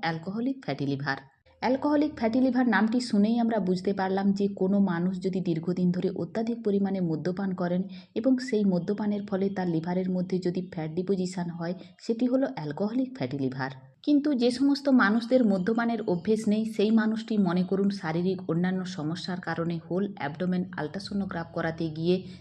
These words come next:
তিনি দেখতে পেলেন যে তার লিভারের মধ্যে ফ্যাট ডিপোজিশন হয়েছে,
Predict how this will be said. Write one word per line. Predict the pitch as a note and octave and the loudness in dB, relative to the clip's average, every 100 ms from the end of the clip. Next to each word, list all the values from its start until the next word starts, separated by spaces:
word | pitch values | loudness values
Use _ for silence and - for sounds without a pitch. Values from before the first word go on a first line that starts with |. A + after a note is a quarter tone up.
| - | -4
তিনি | A#3 A3+ | 0 4
দেখতে | F3+ F3 G#3 | 4 2 -2
পেলেন | G#3 A3 A3+ | -2 0 2
যে | A3 | 2
তার | G#3 G3+ | 0 -2
লিভারের | E3 D#3 F3+ F#3+ | -2 0 -2 -2
মধ্যে | F#3 F#3 G3 G3 | -2 0 0 -2
ফ্যাট | D3+ E3+ | -4 -2
ডিপোজিশন | G3+ A3+ F3+ D#3 D#3 | -2 -2 -2 -4 -6
হয়েছে, | C#3+ D3 C#3+ - | -4 -2 -4 -4